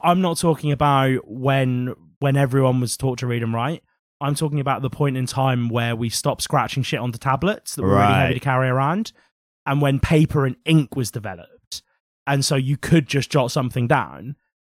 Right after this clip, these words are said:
Speaker 1: And scholars at the time said it was gonna ruin human intellectualism because we didn't have to remember
Speaker 2: Hmm.
Speaker 1: everything we knew.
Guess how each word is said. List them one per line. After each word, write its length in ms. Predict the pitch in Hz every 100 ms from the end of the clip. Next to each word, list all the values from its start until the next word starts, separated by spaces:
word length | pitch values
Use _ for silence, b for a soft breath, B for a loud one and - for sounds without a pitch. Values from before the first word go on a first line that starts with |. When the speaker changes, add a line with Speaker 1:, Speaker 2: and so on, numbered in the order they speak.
| _
Speaker 1:
And 180 | 147 147
scholars 540 | 139 - 175 175 170 151
at 100 | 147
the 80 |
time 400 | 151 - 160 147
said 220 | 139 147 139
it 120 | 127
was 500 | 135 135 131 - -
gonna 220 | - 143
ruin 600 | 135 131 160 151 143 135
human 300 | 123 156 143
intellectualism 720 | 135 143 143 131 135 123 117
because 200 | 110 110
we 60 | 123
didn't 140 | 127
have 100 | 120 -
to 100 | 131
remember 420 | 131 135 139 120
Speaker 2:
Hmm. 60 |
Speaker 1:
everything 320 | 120 127 143 127
we 80 | 127
knew. 400 | 135 107 78